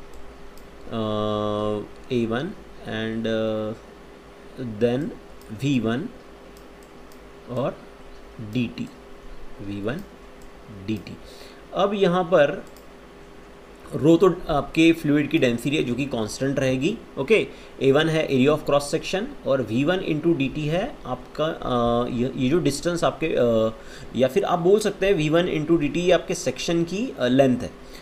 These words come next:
तो, अ, आपको mass का फॉर्म-, आपको density का formula पता है, density is equals to what?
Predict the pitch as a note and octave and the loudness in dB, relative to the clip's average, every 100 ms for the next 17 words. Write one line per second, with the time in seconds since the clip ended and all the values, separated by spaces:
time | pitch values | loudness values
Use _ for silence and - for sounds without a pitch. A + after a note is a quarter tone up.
0 | - - - G3+ A3+ - - B2+ B2 B2+ | -18 -8 4 8 8 4 0 2 4 2
1 | - - - G#3+ C#3+ D3+ E3+ - F3+ D3+ | -2 -4 0 2 2 2 2 0 2 4
2 | C#3+ D3 - - F#3 C#3+ C3 C3+ D#3+ E3 | 2 0 -4 -2 0 4 2 2 4 4
3 | E3+ B2+ B2 C3+ D3 B2 A2+ G2+ F#2 G#2+ | 4 2 2 2 0 0 -4 -8 -6 -4
4 | A#2+ D3 C#3 D3 C#3+ C#3 C3+ D3+ C#3+ F3 | -4 -2 0 0 0 -4 -4 -2 0 0